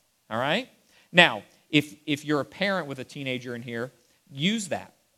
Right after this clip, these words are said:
Use that. Just tell 'em. Just tell 'em the preacher said to be quiet. <laughs> Yeah. And one of you will need to tell that to one of my teenagers. So we'll just,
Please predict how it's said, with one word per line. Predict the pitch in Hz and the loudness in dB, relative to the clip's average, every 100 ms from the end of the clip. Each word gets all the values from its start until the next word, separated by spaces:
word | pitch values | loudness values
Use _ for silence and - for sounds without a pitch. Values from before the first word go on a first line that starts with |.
| _ | _
Use | 151 185 208 | -4 -4 -4
that. | 151 98 - | -6 -10 -12
Just | 143 139 | -14 -4
tell | 170 190 147 | 0 0 -2
'em. | 101 104 _ _ _ _ - | -8 -18 _ _ _ _ -12
Just | 123 | 0
tell | 175 175 | 2 2
'em | |
the | 160 | -2
preacher | - 202 214 | -2 -2 -2
said | 226 170 151 | -4 0 0
to | 143 | -2
be | 117 143 | 0 0
quiet. | - 165 208 131 - _ _ - - - - | 2 0 0 -4 -10 _ _ -20 -20 -20 -10
<laughs> | - - - - - - - | -6 -6 -10 -18 -20 -20 -8
Yeah. | 156 170 143 - - _ - - - - | 4 6 6 0 -16 _ -20 -20 -20 -2
And | - 160 170 | 4 4 4
one | 175 196 | 2 2
of | 160 | 2
you | 202 202 | 2 2
will | 160 | 0
need | 156 | 0
to | 143 | -2
tell | - 143 | 4 4
that | 139 135 | 6 2
to | - | -4
one | 139 143 127 | -6 -4 -2
of | |
my | 151 180 | 2 2
teenagers. | 175 139 107 98 95 - | 2 -6 -6 -8 -12 0
So | 151 | 0
we'll | 165 | 2
just, | 175 175 | 0 -2